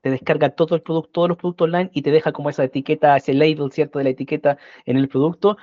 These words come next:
porque literalmente está conectado con alguna forma de, de, de, de sitio web, que, eh, por ejemplo,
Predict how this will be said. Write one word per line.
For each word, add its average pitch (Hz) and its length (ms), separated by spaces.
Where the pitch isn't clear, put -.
porque 139 240
literalmente 139 420
está 135 180
conectado 143 500
con 143 140
alguna 135 340
forma 135 380
de, 120 400
de, 113 640
de, 104 500
de 120 120
sitio 139 300
web, 170 480
que, 131 380
eh, 120 140
por 131 180
ejemplo, 143 800